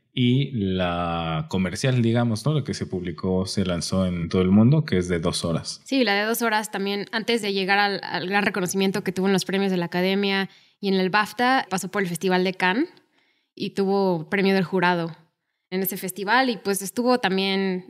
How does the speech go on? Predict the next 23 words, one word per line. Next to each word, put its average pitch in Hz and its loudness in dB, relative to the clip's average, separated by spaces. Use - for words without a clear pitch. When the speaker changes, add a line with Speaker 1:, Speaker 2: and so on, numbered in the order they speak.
Speaker 2:
en 202 0
varios 196 2
otros 185 -4
festivales, 190 0
pero 165 -2
no, 160 0
no 185 0
nos 196 0
vamos 190 0
a 180 -2
meter 175 -4
tan 170 -6
a 165 -6
fondo 185 -2
en 202 0
eso. 226 -4
Pero 254 -4
hablemos 320 6
un 370 4
poco 330 4
de 220 4
Giuseppe 208 0
Tornatore, 185 0